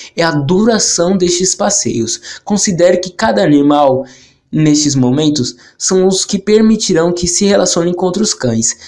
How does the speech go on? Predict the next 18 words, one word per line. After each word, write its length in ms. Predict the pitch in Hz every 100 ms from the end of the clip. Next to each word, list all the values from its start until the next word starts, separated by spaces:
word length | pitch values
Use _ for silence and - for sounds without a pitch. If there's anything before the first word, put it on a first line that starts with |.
| -
Saia 320 | - 190 208
de 160 | 175 170
casa, 440 | 175 151 156 151
cheire, 500 | - 175 160 156 143
brinque, 400 | 135 160 175 -
corra, 260 | - 165 180
entre 240 | 185 190
outras 260 | 185 185 208
coisas, 760 | - 147 127 127 127 - - -
de 80 | 147
modo 320 | 151 156 156
que 120 | -
é 40 | 160
recomendável 760 | 165 190 202 190 175 147 156 160
ficar 320 | 165 160 160
um 140 | 160
tempo 280 | 165 170 185
mínimo 500 | 147 147 165 165 -